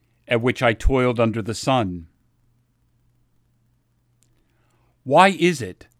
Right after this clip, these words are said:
I rejected? That there is a man, and that his toil is in wisdom and in knowledge and in courage.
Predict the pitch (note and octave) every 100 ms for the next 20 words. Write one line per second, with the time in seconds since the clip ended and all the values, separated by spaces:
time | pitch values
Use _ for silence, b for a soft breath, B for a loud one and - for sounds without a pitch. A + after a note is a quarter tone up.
0 | _ _ A2 A#2 A#2+ A2 C3+ - F#2+ D#2
1 | _ _ _ _ _ _ _ _ _ _
2 | _ _ _ _ _ _ _ _ _ _
3 | C3 C#3 C3 D3 E3+ E3 C3 G#2+ A2 C3+
4 | C3 _ _ _ _ _ _ - A#2+ B2
5 | A2+ A#2 - C#3 C3+ C3+ C#3 C#3 B2+ A2+
6 | A#2 G#2 B2+ B2+ A2 A2 A#2 A#2 - _
7 | _ _ _ A#2 B2 C3 C#3 B2 G#2+ G2+
8 | G2 G#2 - - _ _ _ _ - G#2+
9 | G#2 A2 A2 - B2+ G#2 E2+ -